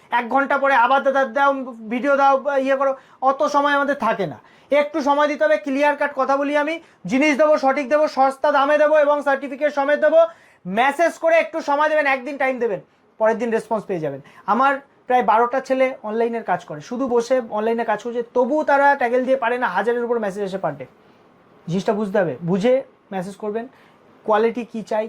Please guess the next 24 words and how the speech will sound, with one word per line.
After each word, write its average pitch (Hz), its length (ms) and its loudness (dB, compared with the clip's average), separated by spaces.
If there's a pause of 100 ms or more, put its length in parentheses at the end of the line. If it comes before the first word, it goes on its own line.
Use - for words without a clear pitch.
কী 214 80 -10
বাজেট 196 360 -4
লাগবে, 202 260 -6
চল-, - 400 -20
সব 247 240 0
থেকে 285 120 0
ভালো 269 160 2
হয় 269 80 2
দোকানে 233 260 -4
চলে 175 160 -8
আসবেন, 139 320 -10
হিউজ 233 220 -2
কালেকশন 226 340 -4
দেখে 180 180 -4
নিতে 156 120 -6
পারবেন। 131 260 -10
দাদা, 220 180 4
দু 233 180 0
টাকায় 262 240 2
তো 262 100 0
আমিও 254 180 2
মুক্তা 247 260 0
সেল 220 160 0
করি 151 200 -6